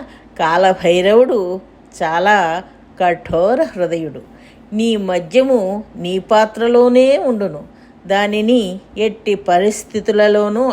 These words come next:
అంటడు. కావున సర్వము స్వామి ఇచ్ఛానుసారమే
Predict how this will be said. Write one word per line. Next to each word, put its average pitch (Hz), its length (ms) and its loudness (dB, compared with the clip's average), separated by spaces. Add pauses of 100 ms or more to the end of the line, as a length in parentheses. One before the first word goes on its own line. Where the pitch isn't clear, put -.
(120)
అంటడు. 180 360 -6 (500)
కావున 185 380 0 (680)
సర్వము 294 540 2 (160)
స్వామి 233 360 0 (100)
ఇచ్ఛానుసారమే 220 1080 -2